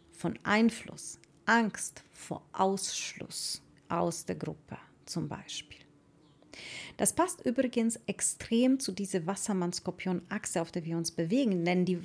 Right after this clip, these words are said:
der Wassermann ist ja die Gruppe, die Freiheit, die Zukunft und der Skorpion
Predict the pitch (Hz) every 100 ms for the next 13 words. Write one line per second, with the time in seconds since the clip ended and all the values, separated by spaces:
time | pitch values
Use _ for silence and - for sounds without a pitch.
0 | - 180 170 208 262 262 269 277 247 220
1 | 196 185 180 165 156 - 165 143 156 135
2 | - - - 175 - 190 233 359 - -
3 | 180 160 156 - 165 165 - 175 220